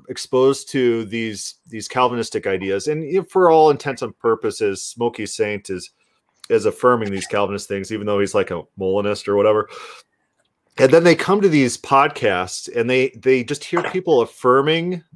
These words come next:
these kind of tenets that they grew up with. And they're like, "That's the good guy." Like, uh, for example, the Gene Cook, Bob Enyart debate. I listened to the debate, and Bob Enyart does a great job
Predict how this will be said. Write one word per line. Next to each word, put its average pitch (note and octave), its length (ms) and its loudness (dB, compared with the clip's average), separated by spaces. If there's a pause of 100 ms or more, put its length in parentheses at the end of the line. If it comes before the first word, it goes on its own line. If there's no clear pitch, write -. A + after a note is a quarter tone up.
these A2+ 160 -10
kind C3+ 180 -2
of A2 80 -2
tenets C3 380 -4
that C3 160 -4
they G#2+ 80 0
grew G#2 300 2
up - 120 2
with. D#3+ 300 4
And G2 100 -8
they're F#2+ 80 -4
like, - 220 -6
"That's D#3 220 -2
the C#3 160 -6
good C3+ 240 -2
guy." G#2 420 0 (1400)
Like, - 460 0 (320)
uh, B2+ 140 4
for D3 180 0
example, D3 320 -2
the C3 80 4
Gene D3+ 280 -4
Cook, - 360 0
Bob A#2+ 240 0
Enyart C3+ 300 -2
debate. F#2 420 -6 (500)
I C#3 120 2
listened A3 300 2
to G3 60 4
the D#3+ 80 -2
debate, F3 460 2 (180)
and D#3+ 100 -8
Bob G#3 220 2
Enyart G#3+ 280 4
does F#3+ 180 -2
a F#3 40 -8
great G#3 300 0
job A3 420 4